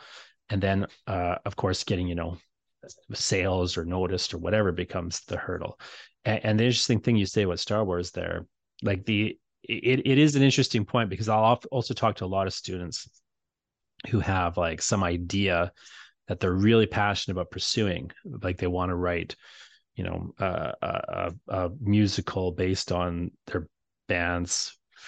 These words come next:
their favorite band's album, or they wanna write, like, a, um, yeah, a Star Wars movie, or they wanna write something, they'll have, like, this massive thing, but they don't control, they wanna write a Batman story. I was just talking to somebody the other day online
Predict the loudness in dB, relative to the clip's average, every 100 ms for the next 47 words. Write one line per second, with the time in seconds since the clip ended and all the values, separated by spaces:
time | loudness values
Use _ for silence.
0 | -8 -2 0 0 0 2 0 0 0 0
1 | 0 -6 -4 -2 -2 -2 -2 -2 -2 -2
2 | -2 -4 -4 -4 -2 -4 -8 -18 -20 -20
3 | _ -8 -4 -2 -2 -4 0 2 2 0
4 | -2 -2 0 2 0 0 0 0 0 -2
5 | -2 -2 -2 -2 -2 -2 -2 -4 -2 -4
6 | -6 -14 -2 2 4 4 4 4 0 0
7 | 2 2 0 -4 -4 -6 -4 -2 -2 -2
8 | 0 0 0 -2 -4 0 0 2 0 2
9 | 4 4 4 2 0 -2 -2 -4 -6 -6
10 | -2 -2 0 0 -2 -2 -4 -4 -4 -4
11 | -4 -2 -2 -2 -2 -2 -2 -4